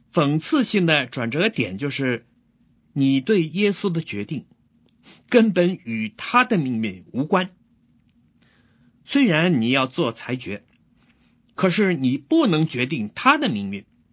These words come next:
而事实上是你自己在决定自己的命运。你是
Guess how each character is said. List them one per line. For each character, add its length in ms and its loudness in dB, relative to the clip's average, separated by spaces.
而 240 2
事 220 -2
实 160 -2
上 260 0
是 180 -2
你 220 0
自 360 0
己 280 -8
在 180 -2
决 220 -2
定 280 -2
自 320 -4
己 200 -8
的 120 -12
命 220 -4
运。 160 -8
你 160 0
是 360 -2